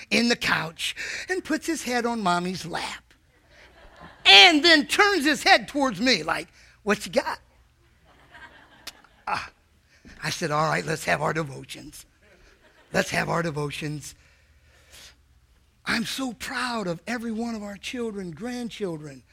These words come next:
but even the Webbers have a tendency to resist the voice of the Lord, or leaders that hear the voice of the Lord. Oh, now you're not laughing anymore.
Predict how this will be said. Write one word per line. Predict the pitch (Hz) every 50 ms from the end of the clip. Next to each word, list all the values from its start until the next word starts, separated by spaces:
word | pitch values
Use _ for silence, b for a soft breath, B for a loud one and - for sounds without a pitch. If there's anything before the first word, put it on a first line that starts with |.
| b b b b b b b b b
but | 160 151 247 254 247 -
even | 269 277 302 311 294 302 302 285 262
the | 302 277
Webbers | 233 214 262 294 302 302 269 254 269 254 240 214 180 156 127 - - - B B B B
have | - 269 269
a | 269 240
tendency | - - 262 294 285 285 285 233 - - 285 247
to | 269 262
resist | 254 269 269 240 185 156 170 277 330 320 254 - - - - _ _ b b b b b b b b
the | 190 262
voice | 220 170 202 285 311 320 277 - -
of | 302 226
the | 269 269
Lord, | 254 294 320 339 330 294 233 180 - B B B B -
or | 311 320 311
leaders | 294 311 339 381 392 392 370 339 294 226 202 - - - b b b b -
that | 262 269 220 - - - _
hear | - - 339 381 359
the | 285 262
voice | 202 226 226 208 202 -
of | 202 175
the | 180
Lord. | 180 170 170 156 139 123 110 - - _ _ _ _ _ _ _ _ _ _ _ _ _ _ _ _ _ _ _ _ _ _ -
Oh, | 170 226 220
now | 156 147 165
you're | 165 156 156 151 143
not | 139 151 160 165 151
laughing | 156 185 247 247 - 233 185
anymore. | 160 139 131 127 120 113